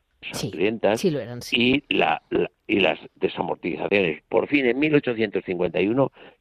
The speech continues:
Speaker 2: se firma un concordato y se pacifican las cosas. Bueno, y he vuelto a contar cuando se pacifican las cosas el número de sacerdotes, de religiosos y de monjas. Bueno, pues la diferencia es que en esos, en esos,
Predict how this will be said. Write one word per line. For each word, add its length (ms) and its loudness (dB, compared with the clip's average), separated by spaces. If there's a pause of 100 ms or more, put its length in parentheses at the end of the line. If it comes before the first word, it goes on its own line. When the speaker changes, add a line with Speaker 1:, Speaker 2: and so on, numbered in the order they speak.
(100)
Speaker 2:
se 100 0
firma 300 4
un 160 2
concordato 640 0
y 40 2
se 140 -2
pacifican 720 -2
las 240 0
cosas. 340 -10 (1040)
Bueno, 180 2 (220)
y 160 4
he 40 8
vuelto 300 4
a 60 2
contar 320 2
cuando 220 2
se 120 -2
pacifican 560 -2
las 140 2
cosas 360 4 (680)
el 120 0
número 280 0
de 100 0
sacerdotes, 680 4 (360)
de 80 -8
religiosos 720 4 (480)
y 80 -4
de 100 -2
monjas. 380 -12 (540)
Bueno, 200 0
pues 220 0 (160)
la 180 0
diferencia 720 0
es 120 -8
que 100 0
en 80 -4
esos, 220 -8 (200)
en 160 0
esos, 340 -4